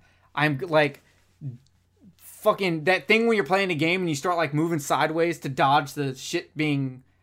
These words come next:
shot at you, but you're physically yourself dodging. I do that constantly. I will fucking jump out of nowhere because a pinky demon appeared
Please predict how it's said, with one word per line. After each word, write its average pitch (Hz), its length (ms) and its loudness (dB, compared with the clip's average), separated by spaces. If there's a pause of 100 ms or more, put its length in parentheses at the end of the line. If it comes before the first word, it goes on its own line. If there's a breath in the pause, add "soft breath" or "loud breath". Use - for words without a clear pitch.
(120)
shot 175 360 2
at 180 220 2
you, 208 140 -8
but 165 220 -4
you're 156 200 -2
physically 180 580 0
yourself 147 680 -4
dodging. 170 520 -2 (680 soft breath)
I 226 120 4
do 220 160 2
that 170 180 0
constantly. 139 760 -8 (360 soft breath)
I 160 180 2
will 170 340 0
fucking 151 460 -2
jump 160 500 2 (500)
out 156 180 0
of 147 100 0
nowhere 175 560 2
because 143 560 -2
a 151 180 -2
pinky 180 400 -4
demon 170 360 -4
appeared 170 760 -4